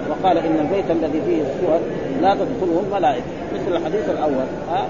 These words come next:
نمرقة، قلنا النمرقة كناية عن، يعني ما يتكى عليه، ها، مثل يعني الدفاع في عصرنا هذا أو المسند، ها، الذي يعني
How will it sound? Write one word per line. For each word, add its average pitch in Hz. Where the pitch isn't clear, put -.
نمرقة، 170
قلنا 175
النمرقة 175
كناية 165
عن، 143
يعني 156
ما 165
يتكى 160
عليه، 143
ها، 165
مثل 160
يعني 143
الدفاع 151
في 143
عصرنا 139
هذا 185
أو 185
المسند، 160
ها، 175
الذي 147
يعني -